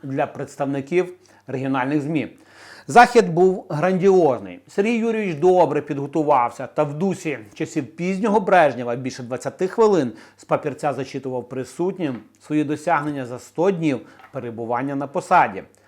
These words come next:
Все як завжди. Критика попередників та бравади власних заслуг у лісовій галузі. Пан Кокоць так довго читав з папірця, що з його міміки можна було зрозуміти, що він вже й сам втомився.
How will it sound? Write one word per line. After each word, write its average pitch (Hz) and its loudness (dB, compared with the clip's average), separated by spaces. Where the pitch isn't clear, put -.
Все 202 0
як 185 2
завжди. 104 2
Критика 180 0
попередників 190 0
та 151 0
бравади 151 2
власних 175 2
заслуг 180 -2
у 135 -6
лісовій 131 -4
галузі. 117 2
Пан 226 2
Кокоць 226 4
так 180 4
довго 151 6
читав 151 2
з - -12
папірця, 208 2
що - -4
з 160 -2
його 175 0
міміки 214 0
можна 170 0
було 185 0
зрозуміти, 170 -2
що - -10
він 196 -2
вже 196 0
й 185 -2
сам 151 0
втомився. 110 -12